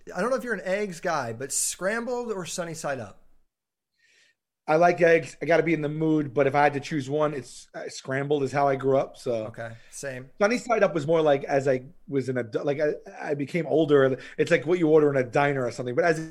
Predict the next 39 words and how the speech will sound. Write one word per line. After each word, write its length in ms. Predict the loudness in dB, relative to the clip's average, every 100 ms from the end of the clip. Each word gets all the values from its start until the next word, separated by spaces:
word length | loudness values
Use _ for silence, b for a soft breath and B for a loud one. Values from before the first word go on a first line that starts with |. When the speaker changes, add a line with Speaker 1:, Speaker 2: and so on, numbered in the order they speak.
| -12
Speaker 2:
a 40 | -14
kid, 520 | 4 6 6 4 -4 -20 b b b -6
you 140 | 0
know, 320 | 2 2 -2 -6
it's 180 | -8 -8
scramble 420 | -4 0 2 2
all 140 | 0 0
the 60 |
way. 280 | 2 2 2
You 100 | -2
Speaker 1:
Okay. 80 | -6
Speaker 2:
know? 140 | -10 -14 -20 -18
Speaker 1:
Yeah, 260 | -6 -4 -4
and 180 | -8 -8
people, 240 | -4 -2
I 80 | -2
don't 80 | -2
know 80 | -4
what 100 | -6
people 160 | -10
call 200 | -6 -2
it, 60 | 0
over 240 | -2 -2 -4
easy, 400 | -6 -6 -8 -8
anything 320 | -10 -10 -10
like 160 | -8
that. 260 | -6 -6 -8 b b
Scrambled 560 | -14 -8 -4 -4 -4 -6
is 100 | -6
my 180 | -8
answer 360 | -6 -8 -10 -12
as 100 | -10
well. 380 | -10 -8 -10 -12 -20 -20 _ _ _ _ 2
Speaker 2:
I 80 | 2
will 180 | 2
say 220 | 2 2 2
too, 300 | 2 4 4
it's 160 | 4
like 320 | 0 0 -4